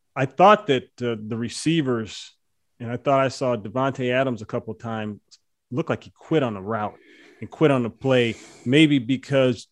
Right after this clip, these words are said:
Love was supposed to do something he, he wasn't expecting or did something he didn't expect. The body language was horrible with the Packer receivers as that game went on.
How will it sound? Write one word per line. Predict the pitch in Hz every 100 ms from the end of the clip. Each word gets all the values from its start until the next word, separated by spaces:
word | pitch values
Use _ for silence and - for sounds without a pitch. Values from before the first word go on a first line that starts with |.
| 120 120 113
Love | 117 131 139
was | 127 -
supposed | 120 143 135 -
to |
do | 113 135
something | - 143 135 139 120
he, | 131 131 -
he | 120
wasn't | 127 135 120
expecting | 113 - - 147 - 143 117
or |
did | 107 156 160
something | 160 143 143
he | 131
didn't | 143 135 131
expect. | - - 143 139 127 - _ _ _ -
The | 127
body | 151 165 156
language | 139 127 120 110
was | 107 - - -
horrible | 165 147 - 104 - 120
with | 135
the | 117
Packer | - 127 123
receivers | 113 104 135 117 110
as | 107
that | 113 107
game | 110 107
went | 107 104
on. | 104 95